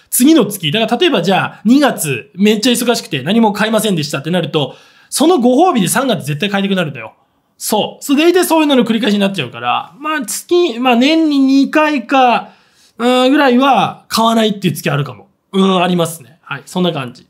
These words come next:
次、次最後にしようかな。えー、接客を無視する人にイケてる人が一人もいない気がします。Kさんはこれについてどう思いますか？うーん、まあ、その服装がイケてるイケてないっていうのはちょっとわかんないけど、まあ、人間としてはイケてないよね。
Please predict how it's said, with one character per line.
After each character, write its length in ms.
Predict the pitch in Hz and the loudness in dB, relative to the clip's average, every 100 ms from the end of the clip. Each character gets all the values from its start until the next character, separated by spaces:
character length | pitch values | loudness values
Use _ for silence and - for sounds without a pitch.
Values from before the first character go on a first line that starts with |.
| _ - | _ -4
次、 320 | 247 - - | -2 -2 -4
次 240 | - 277 320 | 0 2 2
最 160 | 269 | 0
後 60 | 214 | -2
に 40 | |
し 40 | 151 | -2
よ 60 | |
う 20 | 143 | -4
か 100 | 139 | -8
な。 140 | 139 | -6
え 120 | 175 180 | -4 -2
ー、 40 | |
接 200 | 208 214 | -2 -2
客 260 | 285 269 302 | -4 -2 0
を 40 | |
無 120 | 294 | 0
視 80 | 277 | -2
す 80 | 220 | -4
る 60 | |
人 120 | 190 190 | -4 -4
に 120 | 143 | -4
イ 40 | |
ケ 120 | 180 | -4
て 100 | 220 | -4
る 60 | 240 | -4
人 100 | 247 | -4
が 80 | 165 | -6
一 160 | 147 | -6
人 100 | 208 | -6
も 80 | 214 | -4
い 60 | 185 | -2
な 120 | 185 | -4
い 80 | 180 | -4
気 100 | 160 | -8
が 60 | |
し 100 | 147 | -10
ま 80 | 131 | -12
す。 80 | - | -10
K 140 | 247 | -6
さ 80 | 185 | -6
ん 20 | |
は 60 | 135 | -6
こ 100 | 147 | -6
れ 80 | 165 | -6
に 60 | |
つ 80 | 165 | -6
い 40 | 131 | -10
て 80 | |
ど 120 | 117 143 | -8 -8
う 20 | |
思 120 | 120 | -8
い 40 | |
ま 100 | 107 | -14
す 80 | 107 | -18
か？ 260 | 135 - - _ _ _ _ _ _ - | -16 -18 -20 _ _ _ _ _ _ -4
う 60 | |
ー 440 | 202 226 226 220 220 | -2 0 -2 -4 -2
ん、 40 | |
ま 80 | 285 | 0
あ、 20 | |
そ 100 | 247 | 0
の 80 | 214 | -2
服 220 | - 339 | 0 0
装 240 | 349 403 403 | 4 4 6
が 220 | 403 370 | 4 4
イ 120 | 269 | 4
ケ 120 | 349 | 4
て 80 | 349 | 4
る 100 | 339 | 2
イ 40 | |
ケ 100 | 277 | 2
て 80 | 294 | 0
な 80 | 294 | -2
い 60 | 277 | 0
っ 20 | |
て 60 | |
い 20 | 240 | 0
う 20 | |
の 40 | |
は 60 | 196 | 0
ち 40 | |
ょ 20 | |
っ 20 | 202 | 2
と 80 | |
わ 80 | 170 | 0
か 120 | 185 | 0
ん 40 | 226 | 0
な 80 | 160 | -2
い 60 | |
け 100 | 135 | -4
ど、 340 | 120 160 139 160 | -4 -2 -2 -2
ま 100 | 220 | -2
あ、 20 | |
人 260 | 170 262 | 0 0
間 200 | 320 330 | 0 -2
と 100 | 349 | -2
し 60 | 339 | -2
て 60 | 262 | -2
は 60 | |
イ 40 | 160 | -2
ケ 100 | 156 | -4
て 100 | 151 | -4
な 100 | 147 | -6
い 60 | |
よ 100 | 107 | -6
ね。 220 | 101 107 | -12 -20